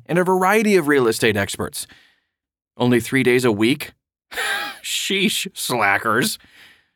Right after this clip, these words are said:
But seriously, check out the show. You can search for it on your podcast app or go to bigger pockets dot com slash podcast.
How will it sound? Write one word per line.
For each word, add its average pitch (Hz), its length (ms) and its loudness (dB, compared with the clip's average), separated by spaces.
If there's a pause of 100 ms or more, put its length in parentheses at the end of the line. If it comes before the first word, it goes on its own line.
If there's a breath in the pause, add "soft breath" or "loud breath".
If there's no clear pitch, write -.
(160)
But 339 120 -6
seriously, 165 640 2
check - 260 -2
out 185 160 0
the 127 80 2
show. 95 320 0
You 135 120 2
can 147 140 2
search 139 300 0
for 127 220 2
it 120 60 0
on 113 140 2
your 98 100 2
podcast 127 560 0
app 120 300 2
or 170 220 2
go 143 180 4
to 120 80 2
bigger 139 240 0
pockets 131 380 -2
dot 113 200 0
com 104 280 -2
slash 101 460 -2
podcast. 90 720 -4